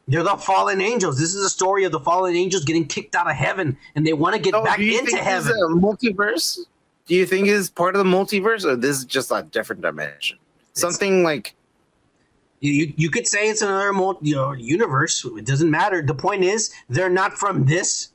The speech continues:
Speaker 1: They're not from here, bro. And they're trying to get back to
Speaker 2: Yeah.
Speaker 1: where they are. Remember in Shang-Chi? Did you see in Shang-Chi?
Speaker 2: Yeah, yeah, yeah.
Speaker 1: Okay, that city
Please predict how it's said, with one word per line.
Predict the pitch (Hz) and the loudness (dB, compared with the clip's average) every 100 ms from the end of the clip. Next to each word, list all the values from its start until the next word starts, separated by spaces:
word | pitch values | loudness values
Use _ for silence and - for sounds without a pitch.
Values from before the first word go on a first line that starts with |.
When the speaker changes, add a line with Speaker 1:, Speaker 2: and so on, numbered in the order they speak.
| - | -6
Speaker 1:
They're | 135 | 0
not | 160 175 | 0 0
from | 202 | 0
here, | 180 165 202 | 2 2 0
bro. | 151 110 117 | -2 -2 -2
And | 127 | 0
they're | 135 | 0
trying | 139 170 170 | 0 -2 0
to | 180 | 0
get | 147 135 | -2 -4
back | 131 135 - | -4 -4 -2
to | |
Speaker 2:
Yeah. | 156 | -2
Speaker 1:
where | 147 | 0
they | 143 | -2
are. | 143 147 127 _ _ _ _ _ _ _ | 0 -2 -4 _ _ _ _ _ _ _
Remember | 175 202 214 247 247 | 0 0 2 2 2
in | 220 | 0
Shang-Chi? | 185 196 220 - 220 202 | 0 0 0 0 0 0
Did | 208 | -2
you | 233 | -2
see | 233 285 | 0 0
in | |
Shang-Chi? | 262 277 262 240 285 311 349 _ _ _ _ _ _ _ _ - | 0 0 -2 -2 0 0 -4 _ _ _ _ _ _ _ _ -4
Speaker 2:
Yeah, | 208 | -2
yeah, | 254 571 508 508 | 0 4 4 4
yeah. | 523 | 2
Speaker 1:
Okay, | 466 - - - - | 0 -4 -10 -12 -2
that | 131 208 | 0 0
city | - - 226 262 285 | -2 -2 0 2 0